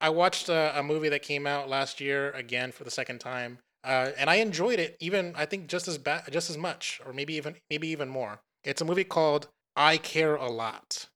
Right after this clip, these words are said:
It's on Netflix, and it is a, uh, movie about, um, this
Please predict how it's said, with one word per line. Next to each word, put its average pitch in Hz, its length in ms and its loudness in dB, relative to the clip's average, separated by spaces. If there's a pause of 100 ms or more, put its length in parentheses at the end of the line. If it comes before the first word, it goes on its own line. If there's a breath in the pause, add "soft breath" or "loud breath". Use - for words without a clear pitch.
(140)
It's 127 220 -8
on 131 200 -4
Netflix, - 720 -6 (320)
and 131 560 -2
it 147 260 -4
is 143 540 0
a, 131 400 2
uh, 117 300 0 (120)
movie 185 520 -2
about, 139 840 -2 (300)
um, 123 480 0 (180)
this 143 440 0